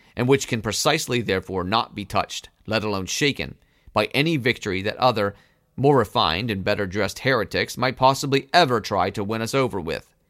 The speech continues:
These heresies will never defeat those who preach the original, unchanged Christianity in all of its simplicity.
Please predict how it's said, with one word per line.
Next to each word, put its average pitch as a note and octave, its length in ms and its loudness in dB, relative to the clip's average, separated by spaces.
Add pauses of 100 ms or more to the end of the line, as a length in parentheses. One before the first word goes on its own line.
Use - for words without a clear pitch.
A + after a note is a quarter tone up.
(520)
These E3 180 4
heresies A2 500 2
will G#2 100 -6
never C3+ 300 2
defeat E3+ 420 -4
those E2+ 240 -2
who G2 80 -8
preach - 380 -8
the G2 180 -4
original, B2+ 640 -2 (260)
unchanged C#3+ 680 0
Christianity A2+ 600 -2
in G2 240 -6
all B2+ 320 2
of A2+ 80 0
its A2 140 -4
simplicity. G2 680 -6